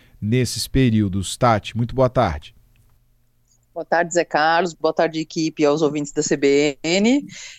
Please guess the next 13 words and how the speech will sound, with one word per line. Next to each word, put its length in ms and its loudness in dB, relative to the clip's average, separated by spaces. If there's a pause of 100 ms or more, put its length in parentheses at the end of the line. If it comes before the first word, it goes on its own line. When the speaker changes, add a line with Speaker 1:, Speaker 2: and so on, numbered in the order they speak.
Speaker 2:
Realmente 480 2
o 40 -8
calor 360 2
tá 880 2 (640)
de, 160 -2 (160)
de 200 2
lascar, 580 2
digamos 440 2
assim. 260 2 (340)
<laughs> 400 -2
Speaker 1:
Exatamente. 840 0 (680)
Speaker 2:
E 180 2
a, 80 4